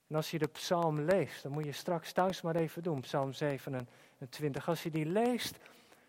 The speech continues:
dan kom je van alles tegen. Hij voelt zich niet veilig. Er waren vijanden. Mensen die graag wilden dat hij zou struikelen. Er zijn opmerkingen en commentaren.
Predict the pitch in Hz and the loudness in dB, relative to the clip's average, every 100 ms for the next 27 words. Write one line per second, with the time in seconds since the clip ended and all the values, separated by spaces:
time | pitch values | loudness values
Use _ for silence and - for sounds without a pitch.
0 | - 175 202 190 156 - 151 - 226 175 | -6 -2 2 2 2 0 -4 -2 0 0
1 | - - 226 127 - 107 - _ _ _ | -2 -2 0 0 -4 -14 -18 _ _ _
2 | _ _ _ _ _ _ - 143 - 185 | _ _ _ _ _ _ -8 -6 2 2
3 | - 170 170 156 - 175 190 214 269 - | 2 2 2 0 4 6 6 6 0 -4
4 | - - - _ _ _ _ _ _ _ | -16 -20 -20 _ _ _ _ _ _ _
5 | _ _ _ _ - 147 143 - 165 180 | _ _ _ _ -2 2 2 6 6 8
6 | 196 180 240 - - - _ _ _ _ | 6 4 0 -2 -20 -20 _ _ _ _
7 | _ 160 185 208 190 180 190 185 190 165 | _ 2 4 4 2 4 6 6 6 6
8 | 196 240 208 180 170 - 143 131 - - | 6 8 8 8 4 2 2 2 -2 4
9 | 180 208 - 214 285 - - - - _ | 8 8 6 2 0 -6 -20 -20 -20 _
10 | _ _ _ _ _ _ _ - - 180 | _ _ _ _ _ _ _ -6 2 2
11 | 170 226 220 220 214 240 247 247 196 - | 4 4 6 6 4 2 2 4 4 4
12 | 175 156 - 170 202 220 302 | 4 4 4 4 4 2 -2